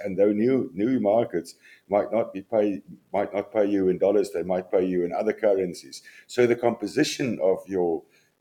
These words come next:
uh, total exposure, uh, looks f-, massively differently or potentially differently, uh,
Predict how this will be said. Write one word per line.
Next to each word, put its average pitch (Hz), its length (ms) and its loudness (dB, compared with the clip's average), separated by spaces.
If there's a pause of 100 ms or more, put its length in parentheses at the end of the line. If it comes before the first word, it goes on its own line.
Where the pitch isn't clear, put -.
uh, 85 300 2 (400)
total 110 340 0
exposure, 85 720 -2 (520)
uh, 87 220 4 (500)
looks - 680 -8 (440)
f-, 110 140 -4 (240)
massively 95 640 -2
differently 90 760 0
or 95 180 -2
potentially 104 640 -4
differently, 82 680 -6 (420)
uh, 87 200 2